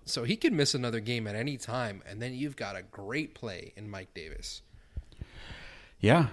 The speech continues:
Speaker 2: no, I a hundred percent agree. Um, I mean, it, for them to win games, they need to run the ball. I mean,
Speaker 1: Yep.
Speaker 2: Chris Carson's getting nineteen carries. Mike Davis is gonna get twelve. I think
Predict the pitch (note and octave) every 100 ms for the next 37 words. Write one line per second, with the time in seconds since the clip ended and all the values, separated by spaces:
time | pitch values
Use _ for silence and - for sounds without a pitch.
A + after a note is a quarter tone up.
0 | - A2 A#2+ A#2 B2 C3+ A#2 A#2 G2+ A#2+
1 | G#2 E2+ G#2 G2 F#2 F2+ - - G#2+ G2+
2 | G#2 - - A#2+ C#3 D#3 A2 B2+ A2 A2
3 | G#2 F#2 F#2 G2 F#2 F2+ E2 D#2 D2 -
4 | - - F#2 E2+ E2 - C3 - A#2 G#2+
5 | G2+ G#2 G2 F#2+ F#2 F#2 F#2 F2 E2+ E2+
6 | - F#2 - F2+ D#2+ E2+ E2 D#2 - E2+
7 | D2+ D2 - - - F2 - E2 -